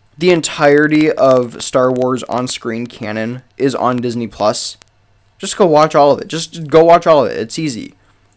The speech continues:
Um, so, yeah. Um, that's it for Tuscan Radio today, guys. Please go follow us on Instagram at Kid Commentaries Network.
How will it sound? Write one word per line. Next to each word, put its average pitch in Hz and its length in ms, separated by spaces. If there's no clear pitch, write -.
Um, 135 420
so, 127 500
yeah. 143 360
Um, 147 460
that's 196 240
it 185 160
for 151 440
Tuscan 151 360
Radio 131 280
today, 123 260
guys. 120 380
Please 180 180
go 160 100
follow 151 220
us 143 120
on 139 100
Instagram 139 380
at 147 140
Kid 139 140
Commentaries 131 460
Network. 123 360